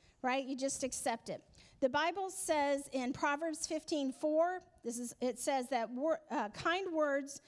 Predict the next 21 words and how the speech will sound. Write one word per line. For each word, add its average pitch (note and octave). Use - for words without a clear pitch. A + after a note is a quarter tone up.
bring, C#4
and C4+
I C4+
want C#4+
you C#4+
to C4
circle C#4+
that C4
word, C4
life, C4
but C4
cruel F#4+
words C#4
crush, C#4+
I A#3+
want C4
you D4
to C#4
circle C#4+
that, C#4+
crush C#4